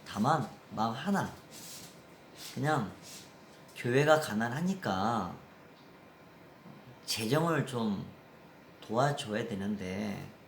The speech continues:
나라도 좀 어떻게 하자 그래서 그냥 일본에 가서 돈, 노가다해서 돈 벌어서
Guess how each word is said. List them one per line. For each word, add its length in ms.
나라도 420
좀 140
어떻게 240
하자 300
그래서 340
그냥 240
일본에 400
가서 300
돈, 400
노가다해서 600
돈 200
벌어서 760